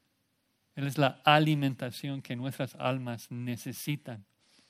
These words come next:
Luego noten verso catorce, otro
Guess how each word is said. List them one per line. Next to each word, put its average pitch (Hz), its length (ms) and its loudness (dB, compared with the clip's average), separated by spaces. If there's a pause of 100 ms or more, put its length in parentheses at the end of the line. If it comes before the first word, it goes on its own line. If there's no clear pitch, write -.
(2750)
Luego 143 220 6
noten 135 480 2 (260)
verso 123 480 -4 (260)
catorce, 135 720 2
otro 160 460 4